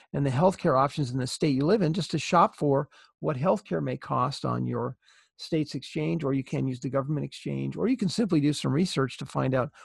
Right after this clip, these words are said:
what might a policy cost you or you and your wife, or maybe you and a child, if you need to buy it on the open markets prior to age sixty-five. And it's likely going to be very expensive. But for many of the people that have been good savers and have a,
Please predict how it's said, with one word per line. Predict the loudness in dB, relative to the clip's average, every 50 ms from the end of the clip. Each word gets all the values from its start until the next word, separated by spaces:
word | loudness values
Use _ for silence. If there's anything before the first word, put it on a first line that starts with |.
| -20 _
what | 4 4 4 6 6
might | 6 6 6
a | 4
policy | 2 4 4 6 6 4 4 0 -2
cost | 0 2 0 0 0 0 -2
you | 0 0 2 2 2
or | 0 0 0
you | 0 2 2
and | 2 2
your | 2 0
wife, | 0 0 0 0 -2 -2 -2 -2
or |
maybe | 0 0 0 -2 -2
you | -2 -2 -2
and | -4 -6
a |
child, | -6 -4 -2 -2 -2 0 -2 -4 -6 -8 _ _ _ -20 -20 -20 _ _ _ 0
if | 0 4 4
you | 4
need | 6 6 4 2
to | 2
buy | 2 4 4 4 4
it | 2
on | 2 -2
the | 0 0
open | -2 -2 -2 -6 -6 -4 -2
markets | 0 0 0 0 -2 -6 -8 -6 -10 -16 -16 _ _ _ _ _ _
prior | -4 -2 0 0 0
to | 0 0
age | 0 -2 -4
sixty-five. | -6 -10 -10 -10 -8 -10 -8 -6 -4 -4 -4 -4 -6 _ _ _ _ _ _ _
And | -2 -2
it's | -2 0 4
likely | 6 6 6 6 4 2 4
going | 4 2 2
to | 2 0
be | -2 -2
very | 0 0 -2 -2
expensive. | -4 -8 -4 -2 -2 -2 -2 -4 -8 -10 -10 _ _ _ _ _ _ _
But | -2 -2
for | 0 0
many | 0 2 4 4 2
of | 2
the | 0
people | -2 -2 -4 -4 -4 0 0
that | 2 2
have | 2 0
been | 0 0 -2 0
good | 2 2 2 2
savers | 2 0 0 2 2 2 0 -2 -4 -6 _ -20 -20 -20 _ _
and | -2 0
have | 0 0 2 2
a, | 2 2